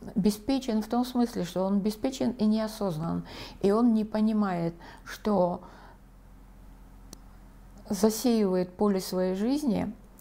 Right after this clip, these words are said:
своими проблемами. И то, что эти проблемы, вот здесь изображено так, что ростки, которые за его спиной входят, восходят,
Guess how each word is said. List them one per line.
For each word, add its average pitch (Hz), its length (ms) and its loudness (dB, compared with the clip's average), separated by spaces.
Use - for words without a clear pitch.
своими 214 720 2
проблемами. 175 880 0
И 202 60 6
то, 247 180 2
что 240 180 -2
эти 214 280 -2
проблемы, 202 600 0
вот 180 140 0
здесь 190 220 0
изображено 185 640 0
так, 190 260 -2
что 180 340 -2
ростки, 214 560 2
которые 196 460 0
за 190 100 2
его 196 220 2
спиной 185 520 0
входят, 262 600 0
восходят, 214 640 0